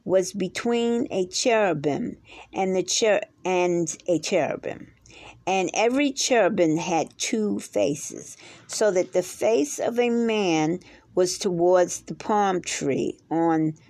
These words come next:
the one side, and the face of a young lion towards the palm tree on the other side. It was made through all the house round about. For the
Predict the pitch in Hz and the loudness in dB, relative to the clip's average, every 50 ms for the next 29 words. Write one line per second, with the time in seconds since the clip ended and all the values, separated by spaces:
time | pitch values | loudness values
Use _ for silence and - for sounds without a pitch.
0 | _ _ - - 151 151 170 185 185 180 175 170 - - - - 135 131 107 - | _ _ -4 -4 -2 0 2 2 2 2 2 0 -2 -4 -4 -4 -4 -2 -4 -4
1 | - - - - - - - - - - - - - 180 180 180 180 180 - - | -6 -6 -8 -8 -10 -12 -18 -20 -20 -20 -14 -6 -4 -2 0 0 0 -2 0 0
2 | 233 240 254 - 254 - - - - 185 185 180 175 180 196 196 202 202 196 190 | 2 2 2 0 0 -4 -6 -6 -2 0 2 0 2 2 0 0 0 0 0 0
3 | 190 196 190 185 180 165 151 147 151 147 147 156 156 - - 165 165 160 165 170 | 0 2 2 2 2 2 2 2 2 0 0 -2 -4 -4 -4 -2 0 2 4 4
4 | 170 165 160 156 - - - - 147 - - 190 190 185 180 175 170 160 - - | 4 4 2 0 -4 -12 -10 -10 -8 -8 -4 -4 0 0 0 0 0 -2 -6 -4
5 | - 160 147 127 139 151 - - - - - - - - - 151 156 151 139 147 | -2 0 0 2 0 -2 -4 -8 -20 -20 -20 -20 -12 -6 -4 -2 0 0 0 0
6 | 139 135 123 - - - 190 202 180 180 160 - - - - 113 107 82 64 60 | 0 0 -2 -4 -4 -2 0 0 2 0 -2 -2 -2 -6 -4 -4 -4 -4 -6 -8
7 | 60 - _ - _ - - - - - - - - - - - - 233 240 240 | -10 -12 _ -20 _ -20 -20 -20 -20 -20 -20 -20 -20 -20 -8 0 2 2 2 2
8 | - 226 220 202 196 - - 190 196 208 220 233 240 247 254 247 247 - - - | 4 4 4 4 2 0 -2 -2 0 2 2 2 4 4 2 2 0 -2 -4 -6
9 | - 214 196 190 - - - 165 196 208 220 220 226 233 277 226 202 202 196 208 | -4 0 0 0 0 0 0 2 4 4 4 4 4 2 2 2 2 0 2 0
10 | 175 156 135 131 139 143 - - - - 170 170 165 175 175 165 165 - 160 175 | 0 0 2 0 0 0 -2 -6 -6 -2 0 0 2 2 2 0 0 -2 -4 -4
11 | - 160 135 120 - - - - _ _ - - - - - - - - - 214 | -2 -2 -2 -2 -2 -6 -10 -14 _ _ -20 -20 -20 -20 -20 -20 -16 -6 -2 0
12 | 214 180 202 190 190 185 180 175 175 170 165 - - | 0 0 2 4 4 6 6 6 6 4 4 0 -4